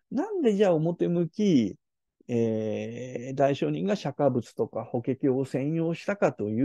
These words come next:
うと、ね、えー、この点どういう、どのように考えるべきであろうかということで、端的に言えば、えー、念仏や密教が大きな力を持ってた当時、ともすれば阿弥陀如来や大日如来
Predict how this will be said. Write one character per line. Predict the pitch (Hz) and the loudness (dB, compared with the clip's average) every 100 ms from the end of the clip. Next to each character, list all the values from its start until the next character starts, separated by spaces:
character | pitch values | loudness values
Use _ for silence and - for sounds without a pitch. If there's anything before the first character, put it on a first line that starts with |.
| 160 | 4
う | |
と、 | 160 - 202 117 117 - _ _ | 2 -2 0 -2 -4 -14 _ _
ね、 | 151 196 392 _ _ _ _ _ _ _ - | -4 -4 -4 _ _ _ _ _ _ _ -2
え | 123 113 110 107 107 104 101 107 | 2 2 2 0 -2 -4 -6 -8
ー、 | 131 | -4
こ | 139 | -2
の | 139 | 0
点 | 147 143 143 | 2 2 4
ど | 175 180 | 4 4
う | 175 | 4
い | 151 | 2
う、 | - | 0
ど | 151 170 | -2 -2
の | |
よ | 147 | -2
う | |
に | 147 | -2
考 | 143 139 143 | -2 0 2
え | |
る | 139 | 2
べ | 131 | 0
き | 127 | 0
で | |
あ | 117 | 2
ろ | 135 | 2
う | |
か | 123 107 | 0 -2
と | 107 | -4
い | |
う | |
こ | 104 | -8
と | 110 | -6
で、 | 113 | -6
端 | 120 175 202 | -4 -2 -2
的 | 214 208 | -2 0
に | 208 | 4
言 | 196 | 6
え | |
ば、 | 151 107 - - _ _ _ - | 6 4 2 -12 _ _ _ -2
え | 123 123 | 2 2
ー、 | 135 | 4
念 | 190 220 | 2 2
仏 | 226 226 254 | -2 -2 0
や | 247 | 0
密 | 185 165 - | 2 -2 -2
教 | 214 214 | -2 2
が | 226 | 2
大 | 240 240 | 0 -2
き | 202 | -4
な | 160 | -4
力 | - 160 175 | -4 0 2
を | |
持 | 135 185 | 2 0
っ | |
て | - - | -2 -2
た | 127 | -2
当 | - 160 127 | 0 -2 0
時、 | 127 | -2
と | - | -4
も | 381 320 | -4 -2
す | 233 | -2
れ | 202 | 0
ば | 160 | 0
阿 | 131 | 0
弥 | 147 | 2
陀 | 165 | 2
如 | 180 190 | 2 2
来 | 180 143 | 2 2
や | 127 | 2
大 | 131 147 | 2 0
日 | 170 190 | -4 -2
如 | 190 202 | -2 0
来 | 175 160 - | 0 0 -2